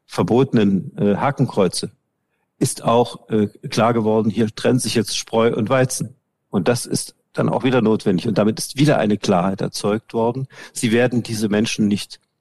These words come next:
ähm, nicht ändern. Sie werden auch, äh, nicht verhindern können, dass sie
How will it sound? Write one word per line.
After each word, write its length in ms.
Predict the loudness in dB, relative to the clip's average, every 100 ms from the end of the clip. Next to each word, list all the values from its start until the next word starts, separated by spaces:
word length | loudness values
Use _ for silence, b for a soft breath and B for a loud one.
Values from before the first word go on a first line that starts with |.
| _ _ _ _
ähm, 640 | 2 4 4 4 2 -2 -8 _ _ _ _ -4
nicht 180 | 0
ändern. 540 | 2 4 6 4 0 -12 _
Sie 240 | -14 -2
werden 300 | 2 2 0
auch, 380 | 0 0 0 -6 B B B B
äh, 220 | 0 0 2 -2 -2
nicht 240 | -2 -2 0
verhindern 460 | 0 2 2 0
können, 240 | 0 0 0
dass 160 | 0
sie 260 | 2 0